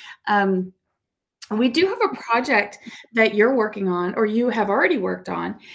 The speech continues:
and I would love to talk about it because it's such a fascinating project. And this one is Silent Life, the story of the Lady in Black. And it's the Rudolph Valentino,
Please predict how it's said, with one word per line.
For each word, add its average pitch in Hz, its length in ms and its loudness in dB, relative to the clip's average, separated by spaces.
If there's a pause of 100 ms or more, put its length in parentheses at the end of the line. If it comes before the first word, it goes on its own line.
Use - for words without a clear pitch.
(200)
and 208 420 -2
I 214 100 0
would 208 120 4
love 208 300 2
to - 120 -10
talk 254 240 -2
about 220 140 -2
it 208 100 -6
because 226 260 -4
it's 220 120 -8
such - 260 -2
a 262 100 -4 (200)
fascinating 208 1080 0
project. 190 580 -4 (300)
And 233 200 6
this 381 220 2
one 415 240 0
is 226 320 -2
Silent 277 400 0
Life, 180 420 -4
the 220 120 -4
story 226 500 0
of 277 120 -6
the 294 120 -6
Lady 196 400 -2
in 226 160 -2
Black. 285 440 -4 (540)
And 214 160 -2
it's 226 200 -2
the 233 160 4
Rudolph 226 580 -2 (120)
Valentino, 190 1200 -4